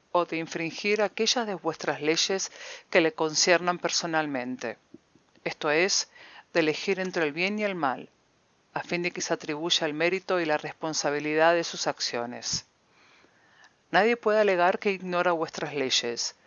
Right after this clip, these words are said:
porque en vuestro cariño habéis querido que estuviesen grabadas en la conciencia de cada uno sin distinción de cultos ni de naciones. Los que la violan es porque os desconocen. Llegará un día,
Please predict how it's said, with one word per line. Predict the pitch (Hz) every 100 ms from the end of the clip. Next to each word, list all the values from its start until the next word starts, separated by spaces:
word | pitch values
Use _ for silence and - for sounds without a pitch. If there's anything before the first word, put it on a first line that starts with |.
| _ _ _ -
porque | 175 -
en | 156
vuestro | 151 - 165
cariño | 143 151 175 196 196 185 - - -
habéis | 170 170 208
querido | - 240 214 202 208
que | 185
estuviesen | - 170 170 175 202
grabadas | 180 160 147 151 151 156 -
en | 156
la |
conciencia | 143 147 143 - 190 190 190
de | 160
cada | 156 160 156
uno | 151 160 175 185 - - - - - -
sin | - - 247
distinción | 233 - 202 185 165 190 180
de | 180
cultos | - 202 226 - 254
ni | 226
de | 175 165
naciones. | 160 - 156 127 135 131 - - _ _ _ _ _ _
Los | 147 147
que | 151
la | 139
violan | 135 160 180 196 202 208 - - - -
es | 190
porque | - - 165
os | 139
desconocen. | 147 143 131 131 - 107 104 107 _ _ _ _ _ _ _ _ _ - - -
Llegará | 160 156 180
un | 180
día, | 175 180 175 175